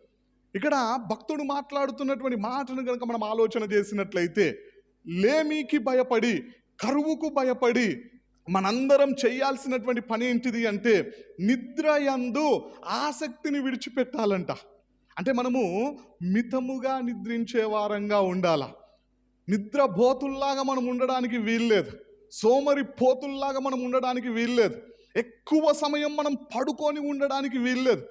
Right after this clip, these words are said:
చాలా మంది ఆ విధంగా నిద్రయందు ఆసక్తి కలిగి ఉన్నట్టుగా మనకు బైబిల్ గ్రంథంలో కనిపిస్తూ ఉంటది. తత్ఫలితంగా వారు ఏం కోల్పోయారు అని చెప్పేసి మనం ఆలోచన చేసినట్లయితే, నేను ఇంతకుముందే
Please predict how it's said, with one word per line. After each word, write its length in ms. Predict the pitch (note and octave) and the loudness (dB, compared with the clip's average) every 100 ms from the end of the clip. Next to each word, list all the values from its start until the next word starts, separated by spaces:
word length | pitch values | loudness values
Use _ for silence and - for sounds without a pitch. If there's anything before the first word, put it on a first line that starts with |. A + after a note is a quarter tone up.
| - _ _ - | -20 _ _ -4
చాలా 400 | B3+ D4 D#4 D4+ | -2 -2 -2 0
మంది 440 | D4 D4 D4 B3 - - | -2 0 0 0 -2 -4
ఆ 100 | G#3+ | -2
విధంగా 580 | A#3 C4 D4 D4 C#4+ D#3 - - | -2 -2 -2 0 2 0 -4 0
నిద్రయందు 720 | C4 - E4 D4 D4+ D4 A#3+ - | 0 0 2 2 4 0 -4 -6
ఆసక్తి 520 | A3+ C4+ C4+ C#4+ - C4+ | -6 -6 -6 -6 -6 -4
కలిగి 360 | C4+ C4 C4 | -4 -2 -2
ఉన్నట్టుగా 640 | B3+ B3+ B3+ B3+ B3 G3+ - - F3+ | -2 -2 -2 -2 2 2 0 -4 -2
మనకు 140 | G3+ | 0
బైబిల్ 300 | F#3+ A#3 B3 | 2 2 2
గ్రంథంలో 380 | A#3+ A3+ A3 G#3+ | 0 0 0 0
కనిపిస్తూ 540 | G#3 G#3 A3 - A3+ | 0 -2 -6 -2 2
ఉంటది. 280 | G3+ G3+ F3 - - - A3+ | 2 2 0 -4 -16 -10 -8
తత్ఫలితంగా 960 | - - A3+ A#3+ A#3+ A#3 A#3 A#3 D3 - - F#3 | -10 -6 -2 -2 0 0 2 2 2 -2 -6 0
వారు 160 | A3 | 4
ఏం 260 | A3 C4+ C4+ | 4 4 0
కోల్పోయారు 760 | B3 C4+ C4+ C4+ C4 C4 B3+ | 2 2 2 0 0 0 0
అని 180 | B3+ A#3+ | 0 0
చెప్పేసి 500 | A#3+ B3+ B3 B3+ F#3 - - | 0 2 2 2 0 -4 -4
మనం 180 | - - | -2 0
ఆలోచన 420 | A3 C#4 C#4 B3+ | 0 -2 -2 -4
చేసినట్లయితే, 960 | A#3+ A#3+ A#3+ A#3 A3 A3 G3+ A#3 F3 - - - | 0 0 0 -2 0 0 2 4 2 0 -12 -4
నేను 160 | G#3 A#3 | 2 2
ఇంతకుముందే 640 | B3 C#4+ B3 C#4 C4+ F3+ | 2 -2 -2 0 2 2